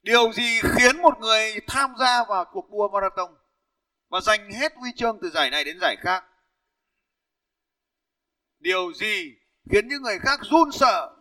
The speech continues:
và chưa từng đeo giày vào chạy bộ? Đó là niềm tin của chúng ta. Tất nhiên, các chị chưa đi học thôi thì các chưa, chưa, chị chưa chạy. Học xong ông nào chả chạy.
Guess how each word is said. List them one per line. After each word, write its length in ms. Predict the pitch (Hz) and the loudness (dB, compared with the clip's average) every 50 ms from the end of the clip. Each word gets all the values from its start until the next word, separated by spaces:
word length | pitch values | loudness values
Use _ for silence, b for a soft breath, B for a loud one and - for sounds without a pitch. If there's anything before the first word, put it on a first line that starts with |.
| _ _ | _ _
và 120 | - 151 - - | -8 -8 -8 -6
chưa 120 | - 262 247 - | -6 -6 -4 -2
từng 200 | 233 202 175 160 | -2 -2 -2 -2
đeo 220 | 170 202 196 202 | -4 -2 -2 -2
giày 240 | 175 180 165 147 139 | -2 -4 -6 -6 -8
vào 120 | 127 131 127 | -12 -16 -16
chạy 160 | - 131 117 | -14 -16 -14
bộ? 220 | 123 117 - _ _ _ _ _ _ _ _ _ _ _ _ _ _ _ _ _ _ _ _ _ - _ _ _ _ _ _ _ _ _ _ _ _ _ _ _ _ _ _ _ _ _ _ _ | -14 -18 -20 _ _ _ _ _ _ _ _ _ _ _ _ _ _ _ _ _ _ _ _ _ -20 _ _ _ _ _ _ _ _ _ _ _ _ _ _ _ _ _ _ _ _ _ _ _
Đó 140 | - 135 160 | -2 0 2
là 120 | 202 196 | 2 2
niềm 480 | 175 151 147 160 170 165 147 139 127 _ - | 2 0 -6 -8 -8 -8 -8 -10 -18 _ -14
tin 340 | 202 208 202 190 180 160 _ | -12 -10 -10 -12 -14 -20 _
của 80 | - 135 123 | -14 -14 -14
chúng 160 | 120 113 120 | -14 -20 -16
ta. 80 | 123 120 - _ _ _ _ _ _ _ _ _ _ _ _ _ _ _ _ _ _ _ _ _ _ _ _ _ _ _ _ _ _ _ _ _ _ _ _ _ _ _ _ _ _ _ _ _ _ _ _ _ _ _ _ _ _ _ _ _ _ _ _ _ _ _ _ _ _ _ _ _ _ - | -16 -16 -16 _ _ _ _ _ _ _ _ _ _ _ _ _ _ _ _ _ _ _ _ _ _ _ _ _ _ _ _ _ _ _ _ _ _ _ _ _ _ _ _ _ _ _ _ _ _ _ _ _ _ _ _ _ _ _ _ _ _ _ _ _ _ _ _ _ _ _ _ _ _ -6
Tất 160 | 165 170 - | -6 -6 -4
nhiên, 520 | 180 180 175 170 170 165 160 143 135 _ _ _ _ _ _ _ | -4 -4 -4 -4 -6 -14 -20 _ _ _ _ _ _ _ _ _
các 120 | - 143 139 | -16 -12 -12
chị 100 | - 143 - | -12 -10 -8
chưa 100 | 170 165 | -8 -8
đi 100 | 160 165 | -6 -2
học 200 | 147 147 147 139 - | 0 2 0 0 0
thôi 160 | - 165 165 160 | -4 -6 -6 -6
thì 40 | 151 139 | -6 -8
các 100 | 160 160 - | -10 -10 -6
chưa, 100 | 190 180 - | -8 -8 -6
chưa, 120 | 196 190 180 - - | -8 -12 -12 -14 -18
chị 160 | - - - - | -20 -20 -18 -16
chưa 120 | - 381 - | -16 -10 -2
chạy. 220 | 220 175 139 - - - _ _ _ _ _ _ _ _ _ _ _ _ _ _ _ _ | -2 -2 -2 -2 -8 -16 _ _ _ _ _ _ _ _ _ _ _ _ _ _ _ _
Học 140 | - 131 131 - | -10 -10 -8 -6
xong 200 | - 175 170 175 | -6 -6 -6 -6
ông 140 | 170 160 156 | -10 -12 -10
nào 140 | 147 127 - | -10 -12 -12
chả 60 | 110 107 | -12 -14
chạy. 180 | - 135 107 71 | -10 -10 -10 -10